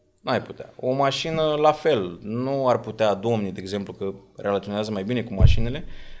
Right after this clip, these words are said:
n-ar putea să-și cumpere mașina doar dintr-o poză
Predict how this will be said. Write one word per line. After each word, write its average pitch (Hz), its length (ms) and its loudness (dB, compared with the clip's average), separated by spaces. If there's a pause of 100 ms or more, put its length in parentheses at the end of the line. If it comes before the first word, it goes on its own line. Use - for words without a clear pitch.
n-ar 143 180 2
putea 135 240 4
să-și 120 960 4 (160)
cumpere 123 300 0
mașina 117 400 0 (840)
doar 113 240 6
dintr-o 110 380 -2 (280)
poză 110 560 -2